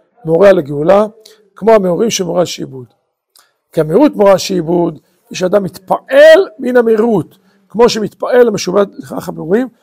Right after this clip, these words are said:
אומר שעבוד. וכן המצה שנקראת מצה, שיש, אין, אין בה טעם כלל, והאוכלה לא יקבל שום התפעלות, ורז"ל שימשו בלשון מצה,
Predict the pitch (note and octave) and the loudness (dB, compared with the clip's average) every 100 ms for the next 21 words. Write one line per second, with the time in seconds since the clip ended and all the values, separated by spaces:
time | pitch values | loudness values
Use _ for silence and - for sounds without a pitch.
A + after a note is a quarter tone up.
0 | _ - G3 - F3+ C#3 C3 B2 _ _ | _ -8 -8 -6 -8 -10 -12 -14 _ _
1 | _ - _ _ _ - - A3 A#3 A#3+ | _ -20 _ _ _ -14 -4 -2 -4 -10
2 | D3 C3+ - - E3 E3+ G3 - D3+ - | -16 -16 -10 -6 -6 -8 -14 -12 -12 -8
3 | A3 G3+ G3+ - B3+ - - G3 C#3+ - | -8 -8 -10 -10 -14 -12 -12 -10 -12 -4
4 | A#3 C4 C#4+ - _ _ _ _ D#3+ F3 | 0 0 -2 -6 _ _ _ _ -2 2
5 | G#3+ C#4 - _ _ _ _ _ D3 C#3+ | 2 2 -2 _ _ _ _ _ -6 -6
6 | - - - - E3+ G#3+ B3+ D4+ - _ | -6 -6 -8 -6 0 4 4 4 0 _
7 | _ _ _ _ - D3+ F3 A#3 B3 - | _ _ _ _ -14 -6 2 4 4 2
8 | C4+ - F3 C#3+ A3 C#4 - A3 - G3 | -8 -6 -4 2 2 2 -4 -8 0 2
9 | A#3 G3+ E3+ E3 A3+ - F#3+ - C4 G3 | 2 0 -4 0 0 0 -8 -6 -4 -4
10 | - - G#3 F#3+ - C4+ | -6 -6 -6 -6 0 0